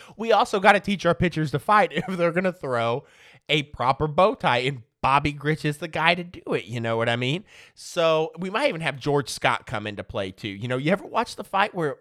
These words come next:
holy shit, <laughs> if you, I think it's on my Instagram somewhere. Um, I think I posted it last year, but George Scott, if you don't know who George Scott is, he's this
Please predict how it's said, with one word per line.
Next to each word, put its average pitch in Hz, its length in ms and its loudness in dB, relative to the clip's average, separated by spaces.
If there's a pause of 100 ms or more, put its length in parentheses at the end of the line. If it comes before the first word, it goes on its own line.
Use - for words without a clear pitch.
holy 180 480 -6
shit, - 480 -6 (320)
<laughs> - 400 -10
if 247 180 -4
you, 233 200 -4 (100)
I 190 100 0
think 269 380 -8 (360)
it's 202 280 -2
on 208 240 2
my 117 220 2
Instagram 110 680 -4
somewhere. 90 640 -6 (640)
Um, 107 520 2
I 156 80 -10
think 226 180 -6
I 117 40 -8
posted 143 400 -6
it 87 100 -6
last 110 440 -4
year, 104 160 -4
but - 180 -6
George 175 380 0
Scott, 117 300 -2
if - 120 -16
you 123 80 -10
don't 180 320 -4
know 190 140 -4
who 139 120 -4
George 113 360 -4
Scott 110 340 0
is, 127 120 -2
he's 170 160 -12
this 104 140 -16